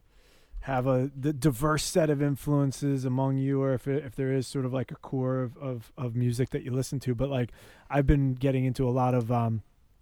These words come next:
sort of atmospheric, uh, like, post-punk and things like that. And there's a lot of these sort of wild musicians that start to show up, and, and that first track reminded me of, like, This Will Destroy You and,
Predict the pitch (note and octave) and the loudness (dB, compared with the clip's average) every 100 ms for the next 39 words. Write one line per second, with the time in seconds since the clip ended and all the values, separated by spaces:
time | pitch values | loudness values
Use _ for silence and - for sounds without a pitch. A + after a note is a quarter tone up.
0 | - - - A#3+ F3+ B2 A#2+ A#2+ - - | -18 -14 -2 2 2 0 -6 -8 -10 -6
1 | C#3 C3 C3 B2 - A2+ A#2 A#2+ - C3 | 0 2 2 0 -2 -2 -2 -2 0 0
2 | A#2 - B2 A#2 A2 B2 A#2+ A#2 G#2 B2+ | 2 0 0 -4 -4 -4 -4 -6 -6 -6
3 | B2 B2 B2+ A#2+ B2 C3+ C#3+ C3 B2+ - | -6 -4 -6 -4 0 2 2 0 -2 -6
4 | - - - - - D4 A#3 B2 C3+ D#3 | -20 -20 -20 -18 -6 0 2 4 4 4
5 | C#3 A#2+ C#3+ - C3 B2+ - C#3 B2 - | 4 0 -2 -2 -4 -4 -2 -2 -2 -2
6 | C#3 C3 C#3+ C3+ B2 C3 - B2+ A#2+ A#2 | 2 2 2 0 0 -2 -4 -2 0 -2
7 | B2 A2 D3+ D3+ - D3+ E3+ - - A#2 | -4 0 0 0 0 4 4 2 0 0
8 | G#2+ B2+ B2 B2 A#2+ A#2+ B2 C3+ B2+ A#2+ | 0 -2 0 0 0 0 0 0 0 -2
9 | A#2+ A2+ - C#3 B2+ - A#2+ A#2 - C3+ | -2 -4 -2 0 0 -2 -4 -4 -6 -2
10 | A#2+ B2 B2 B2 A#2+ A2+ | 0 0 0 0 -2 -4